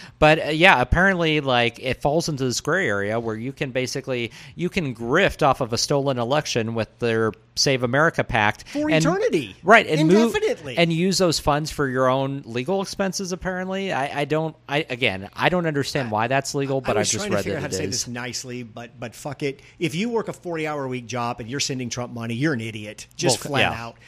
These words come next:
Speaker 2: I, I, I've tried to be sensitive
Speaker 1: The people on
Speaker 2: to your
Speaker 1: Medicare and
Speaker 2: y-,
Speaker 1: Medicaid
Speaker 2: you're
Speaker 1: that
Speaker 2: just a
Speaker 1: are sending
Speaker 2: fucking
Speaker 1: Trump
Speaker 2: moron.
Speaker 1: money.
Speaker 2: There's
Speaker 1: Yeah.
Speaker 2: just no other way to do it. And I'm sorry, at some point, you're a willing mark in this crime.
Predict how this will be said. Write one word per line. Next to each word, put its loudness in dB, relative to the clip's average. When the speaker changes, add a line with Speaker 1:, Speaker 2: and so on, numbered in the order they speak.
Speaker 2:
I, -6
I, -4
I've -4
tried -4
to -2
be -8
sensitive -2
Speaker 1:
The 2
people 0
on 2
Speaker 2:
to 2
your 0
Speaker 1:
Medicare 0
and -2
Speaker 2:
y-, 0
Speaker 1:
Medicaid 0
Speaker 2:
you're 6
Speaker 1:
that -6
Speaker 2:
just -2
a 0
Speaker 1:
are 0
sending -2
Speaker 2:
fucking -6
Speaker 1:
Trump 2
Speaker 2:
moron. -2
Speaker 1:
money. -6
Speaker 2:
There's 2
Speaker 1:
Yeah. -4
Speaker 2:
just -2
no -2
other -4
way -6
to -14
do -10
it. -18
And -4
I'm -4
sorry, -4
at -10
some -4
point, -8
you're -4
a -2
willing -4
mark -10
in -6
this -6
crime. -8